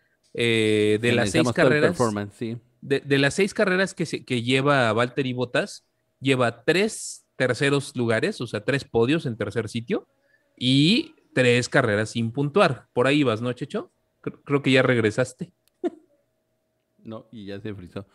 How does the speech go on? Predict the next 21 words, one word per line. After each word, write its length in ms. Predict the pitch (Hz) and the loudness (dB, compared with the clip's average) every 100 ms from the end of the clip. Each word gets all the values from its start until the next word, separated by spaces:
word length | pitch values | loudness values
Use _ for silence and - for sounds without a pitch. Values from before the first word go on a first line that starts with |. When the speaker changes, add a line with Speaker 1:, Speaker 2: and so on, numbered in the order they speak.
| _ _ _ | _ _ _
Speaker 2:
Eh, 760 | 131 120 123 123 120 123 160 - | -4 0 2 4 2 4 2 2
Speaker 1:
<laughs> 40 | |
Speaker 2:
ah, 120 | 147 | 2
Speaker 1:
Sí. 60 | 185 | 4
Speaker 2:
bueno, 220 | 190 185 | 4 2
de, 160 | 147 156 | 0 -2
y 100 | 156 | 0
otra 200 | 175 214 | 0 0
cosa 220 | 196 196 196 | 0 -2 -2
también 280 | 165 156 | -2 -2
que 80 | 170 | -4
quería 220 | 170 135 | -4 -2
decir, 260 | 135 131 143 | -2 -4 -6
Rodo, 260 | 127 131 139 | -4 -4 -6
porque 520 | 135 - 104 - _ | -10 -8 -8 -8 _
la 160 | 101 98 | -4 -2
verdad 180 | 104 123 | -2 -4
es 60 | |
que 120 | - | -4
leí 140 | 110 110 | -6 -4
los 200 | 120 | -6